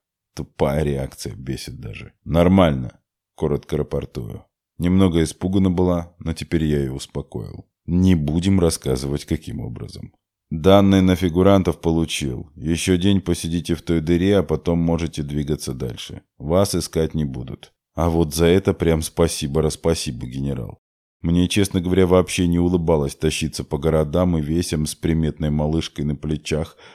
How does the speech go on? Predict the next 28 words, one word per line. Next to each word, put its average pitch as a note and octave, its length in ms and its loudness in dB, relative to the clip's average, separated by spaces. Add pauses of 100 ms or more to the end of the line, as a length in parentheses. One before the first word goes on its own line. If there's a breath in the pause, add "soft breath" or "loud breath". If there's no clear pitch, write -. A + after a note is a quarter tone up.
(120)
рожица E2 460 0
которой E2+ 460 2
на D2 140 0
каждом D2+ 400 -2
столбе D2 420 0
висит. - 560 -14
Савин G#2+ 400 4
принял G#2 300 2
меры G2+ 300 4
быстро D#2+ 600 -2 (180)
и, E2 120 -4
судя E2+ 260 0
по E2 140 2
скучному E2 520 0
голосу, D#2+ 640 0 (220)
развлёкся. C#2+ 840 -2 (240)
Жаль A2+ 320 2
мне F2+ 240 4
и E2 40 2
мажорчика, E2 720 2
и D2+ 80 2
папку G2 460 0
его, D#2 260 0
кем D#2+ 240 -4
бы D#2 80 2
он D#2 180 0
ни D2+ 120 0
был. C#2 280 -8